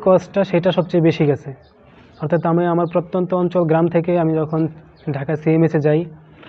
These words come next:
আমার, আহ, ঘরের বারান্দা থেকে শুরু করে একদম সিএমএসের বারান্দা পর্যন্ত আমার পুরোটাই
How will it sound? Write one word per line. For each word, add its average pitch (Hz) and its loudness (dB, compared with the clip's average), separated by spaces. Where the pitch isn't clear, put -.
আমার, 156 0
আহ, 147 -6
ঘরের 160 4
বারান্দা 175 4
থেকে 185 2
শুরু 185 0
করে 185 2
একদম 170 2
সিএমএসের 165 2
বারান্দা 165 4
পর্যন্ত 165 2
আমার 156 0
পুরোটাই 160 2